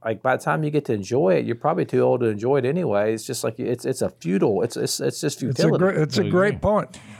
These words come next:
Speaker 3: Well, I'm a treasure hunter, but I learned something from Murray. I was telling this story earlier. He found one day,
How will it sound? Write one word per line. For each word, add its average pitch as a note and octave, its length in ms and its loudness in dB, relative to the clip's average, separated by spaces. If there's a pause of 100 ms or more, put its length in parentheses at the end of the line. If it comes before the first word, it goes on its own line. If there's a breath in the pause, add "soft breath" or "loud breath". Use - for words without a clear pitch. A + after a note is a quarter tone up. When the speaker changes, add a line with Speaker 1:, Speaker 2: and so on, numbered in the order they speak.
(120)
Speaker 3:
Well, C#3 140 2
I'm E3+ 260 4
a A#3 80 2
treasure B2 800 0 (200)
hunter, F#2+ 580 -2 (440)
but A#2 200 2
I B2 100 4
learned C#3+ 380 2
something A2 300 0
from G2+ 180 0
Murray. A2+ 420 2
I G#2+ 140 0
was G2 360 -4
telling A2+ 260 0
this F2+ 100 0
story G2+ 340 0
earlier. F#2+ 480 0 (1300 soft breath)
He F#3 200 2
found D#3+ 380 2
one D3+ 220 2
day, A#2+ 560 2